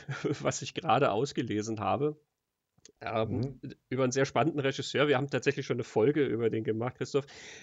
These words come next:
Speaker 1: Ähm, Folge Nummer siebenundzwanzig, Heaven's Gate.
Speaker 2: Ja, da war ich dabei, ja, das, das weiß ich noch, ja.
Speaker 1: <laughs> Eine unserer epischsten Folgen zu einem unglaublich
Speaker 2: Ja.
Speaker 1: epischen Film.
Speaker 2: Ja, genau, großartig.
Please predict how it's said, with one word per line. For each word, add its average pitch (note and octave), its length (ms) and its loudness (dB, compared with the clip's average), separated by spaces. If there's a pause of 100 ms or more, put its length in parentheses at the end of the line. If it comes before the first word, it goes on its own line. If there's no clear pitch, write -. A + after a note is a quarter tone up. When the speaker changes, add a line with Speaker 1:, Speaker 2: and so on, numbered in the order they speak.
Speaker 1:
Ähm, A#2 380 4 (1040)
Folge F3 280 12
Nummer D3+ 200 10
siebenundzwanzig, D3 800 2
Heaven's D#3+ 340 4
Gate. G#2+ 360 4 (760)
Speaker 2:
Ja, B2 380 2 (920)
da A#2 140 2
war A#2+ 140 6
ich A#2+ 100 0
dabei, A2+ 340 4
ja, G#2 220 0
das, - 360 -10 (120)
das G#2 200 -8
weiß G#2 220 -2
ich - 160 -14
noch, - 200 -20
ja. F2+ 160 -10
Speaker 1:
<laughs> - 360 -2
Eine - 160 4
unserer C3 260 4
epischsten C#3 500 0
Folgen D#3+ 500 2
zu C#3 140 -2
einem C3+ 320 0
unglaublich C3+ 460 0
Speaker 2:
Ja. B2 160 2
Speaker 1:
epischen B2+ 280 -4
Film. C3 400 -4 (100)
Speaker 2:
Ja, A2+ 300 2
genau, G2+ 400 -4
großartig. A2+ 600 0